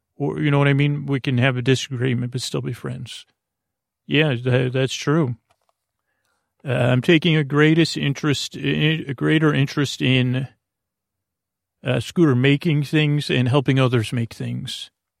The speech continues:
Uh, great. Uh, uh, I s-, s-, I'm getting better at a Scooter slowing, figuring out how to slow down my processing, uh, so that I'm not processing, but I really am processing in another way.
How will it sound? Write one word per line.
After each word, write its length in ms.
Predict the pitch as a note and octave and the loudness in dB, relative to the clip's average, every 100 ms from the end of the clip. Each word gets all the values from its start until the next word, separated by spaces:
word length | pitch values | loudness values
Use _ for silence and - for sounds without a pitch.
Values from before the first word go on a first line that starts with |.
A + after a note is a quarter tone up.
| - | -4
Uh, 120 | B2 | -4
great. 600 | A#2+ B2+ B2+ B2 G#2+ - | 0 0 2 2 0 -8
Uh, 300 | C3 B2 B2+ - _ _ _ _ _ _ _ | -6 -4 -6 -8 _ _ _ _ _ _ _
uh, 160 | C#3+ C3 | -4 -4
I 120 | D3+ | -2
s-, 200 | C3+ - | -4 -4
s-, 280 | D#3 - - | -6 -8 -10
I'm 280 | - D3 B2 | -4 0 0
getting 360 | B2 D3 C#3+ B2+ | 2 4 2 0
better 380 | C#3 D3+ D#3+ C#3+ | 0 2 2 0
at 540 | C3+ D3 D#3+ - - _ _ | 0 0 -2 -4 -16 _ _
a 60 | C3 | -8
Scooter 340 | - G3+ E3 | -4 0 0
slowing, 680 | C#3 D#3 D#3 E3 D#3+ D3 D3 | 0 0 2 4 2 0 -4
figuring 340 | F3 E3+ E3 | -2 0 2
out 160 | D3 C#3 | 4 6
how 60 | C#3+ | 4
to 60 | |
slow 240 | - C#3+ C#3 | 2 2 4
down 180 | C3+ | 4
my 100 | B2+ | 2
processing, 880 | B2 C3+ B2 A#2+ B2 - A#2+ A#2+ A#2+ - _ _ _ | 0 0 -2 -2 -6 -4 -6 -6 -8 -10 _ _ _
uh, 100 | C3 | -6
so 160 | A2+ D3 | -2 2
that 100 | C3 | 4
I'm 100 | B2 | 4
not 160 | A#2+ A#2 | 2 2
processing, 800 | C3 B2 A#2 C#3 - B2+ A#2+ | 0 0 -2 -4 -2 -2 -2
but 100 | A#2 | 0
I 60 | C3+ | 0
really 400 | B2+ B2+ A#2+ A#2+ | 2 2 4 4
am 180 | B2 A#2+ | 2 2
processing 560 | C3+ A#2+ - B2+ C#3 | 2 0 0 -8 -4
in 100 | A#2+ | -2
another 360 | A#2 A#2 A#2+ B2 | -2 -2 -2 -4
way. 360 | A2 A2 A2+ | -6 -8 -14